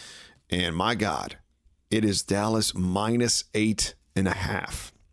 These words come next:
Minus eight and a half tonight at the Wizards. I know Washington is not good. I know, oh, by the way, they just got eliminated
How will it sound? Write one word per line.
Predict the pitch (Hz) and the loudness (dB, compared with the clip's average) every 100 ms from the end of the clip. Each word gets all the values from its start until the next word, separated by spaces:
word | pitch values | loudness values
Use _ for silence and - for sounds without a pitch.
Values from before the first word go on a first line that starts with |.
| _ _ _ - _ _ _ _ - - - - - - - | _ _ _ -20 _ _ _ _ -18 -14 -14 -14 -14 -16 -6
Minus | 101 110 139 151 135 - | -2 0 2 2 2 0
eight | 120 143 147 - - - | 2 2 2 0 -2 -2
and | 107 107 | 0 0
a | |
half | 104 110 123 117 | 0 0 -2 0
tonight | - 110 107 110 - | 0 2 2 0 -2
at | 117 151 170 - _ _ _ _ | -2 -2 -4 -12 _ _ _ _
the | 117 127 | 0 4
Wizards. | 147 151 123 - - | 4 4 2 -2 -2
I | 110 143 | 0 2
know | 151 170 | 4 4
Washington | 180 175 160 156 143 139 135 | 4 2 2 0 2 2 2
is | 123 | 2
not | 127 123 107 | 2 0 2
good. | 117 98 - | 2 2 0
I | 110 147 | 0 2
know, | 160 170 | 2 4
oh, | 147 147 | 2 4
by | 147 | 4
the | 147 | 4
way, | 139 165 175 | 4 4 4
they | 143 | 2
just | 139 131 | 2 2
got | 139 131 | 4 4
eliminated | 120 139 156 135 123 131 | 4 4 4 4 4 2